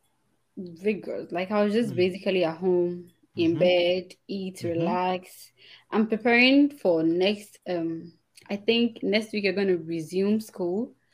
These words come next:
Speaker 2: Mm-hmm.
Speaker 1: So I'm prepping my whole brain, my
Speaker 2: Mm-hmm.
Speaker 1: body <laughs> for,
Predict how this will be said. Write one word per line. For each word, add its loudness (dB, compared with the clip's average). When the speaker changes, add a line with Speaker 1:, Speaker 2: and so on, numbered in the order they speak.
Speaker 2:
Mm-hmm. -4
Speaker 1:
So 4
I'm 0
prepping 2
my 2
whole 2
brain, 4
my 0
Speaker 2:
Mm-hmm. -2
Speaker 1:
body 4
<laughs> -
for, -2